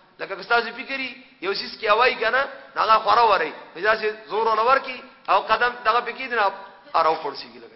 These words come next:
دا چې به دا جهنميان راو پړسيږي، جهنم به چې نه ډک شي. نو بس ځکه جهنم چې قات قات بس ډک شو. "وأزلفت الجنة للمتقين غير بعيد." استازي خبره دا یاد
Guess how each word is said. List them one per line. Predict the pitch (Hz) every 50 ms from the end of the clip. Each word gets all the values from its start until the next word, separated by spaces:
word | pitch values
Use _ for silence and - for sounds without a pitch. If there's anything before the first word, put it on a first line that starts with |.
| -
دا | - 233 269
چې | 269 277
به | 254 240 226
دا | 208 196
جهنميان | 180 190 175 175 170 185 190 220 214
راو | 185 175 185 214 202 202 175
پړسيږي، | - 170 160 147 143 131 - _ -
جهنم | 139 147 156 156 147
به | 135 127
چې | 123 123
نه | 120 113 101 98
ډک | 98 95 -
شي. | - - _ _ _ _ _ _ _
نو | 120 123
بس | 131 131 120
ځکه | 135 139 147
جهنم | 147 135 135 135 131 135 131 127
چې | 120 127 127 131 _ _ -
قات | 127 127 123 - -
قات | 127 120 117 113
بس | 120 113 - 110
ډک | 104 107 104 - -
شو. | - 101 101 _ _ _ _ _ _ _ _ _ _ _ _ _ _ _ _ _ -
"وأزلفت | 131 135 160 196 208 196 214 208 214 208
الجنة | 202 196 185 208 214 214 214
للمتقين | 214 208 214 220 220 220 220 214 - 214 214 214 220 220 220
غير | 220 220 214 - - 156 202 220 220 220
بعيد." | 220 220 220 226 220 220 220 214 - -
استازي | 151 147 - - 151 156 151 175
خبره | 180 170 165 156 175 170
دا | 160 160 156
یاد | 147 147 147